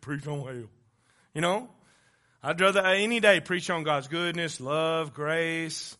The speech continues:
live your best life now. <laughs> Okay, you know, I ain't preaching that, but,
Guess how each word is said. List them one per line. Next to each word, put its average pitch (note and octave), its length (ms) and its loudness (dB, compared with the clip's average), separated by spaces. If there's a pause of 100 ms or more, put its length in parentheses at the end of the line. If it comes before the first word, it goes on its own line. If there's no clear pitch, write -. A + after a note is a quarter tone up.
(400)
live D3 140 -6
your D#3+ 100 -4
best E3 280 -2
life D#3 220 -2
now. D#3+ 520 -8
<laughs> D3 80 -12
Okay, - 260 -8
you F3+ 60 -2
know, F#3 80 -2
I D#3+ 280 -6
ain't D3+ 100 -8
preaching C#3+ 320 -10
that, C3+ 260 -4
but, B2 140 -10